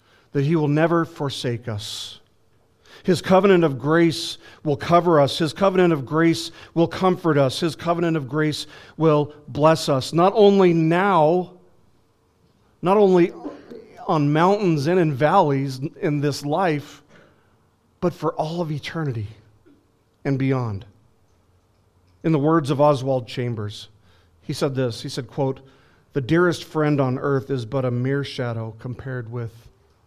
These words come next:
Jesus Christ," end quote. And friends, I pray that you would know that, that you would cling to that,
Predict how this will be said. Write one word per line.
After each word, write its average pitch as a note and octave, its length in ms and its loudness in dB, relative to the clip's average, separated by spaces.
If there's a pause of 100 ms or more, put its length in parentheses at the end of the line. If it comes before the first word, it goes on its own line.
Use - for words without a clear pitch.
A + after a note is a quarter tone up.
(240)
Jesus A#2 380 -8
Christ," - 640 -12 (680)
end G#2+ 220 -8
quote. A2 320 -12 (1160)
And B2+ 120 -10
friends, C3 240 -6
I B2+ 80 -4
pray B2+ 360 -6
that B2+ 180 -10
you C#3 240 -6
would A#2+ 480 -6 (1080)
know B2 280 -2
that, G2+ 320 -12 (760)
that D#3 140 0
you E3+ 180 4
would C#3+ 400 0 (400)
cling C#3 540 -6 (480)
to - 120 -14
that, G2 320 -12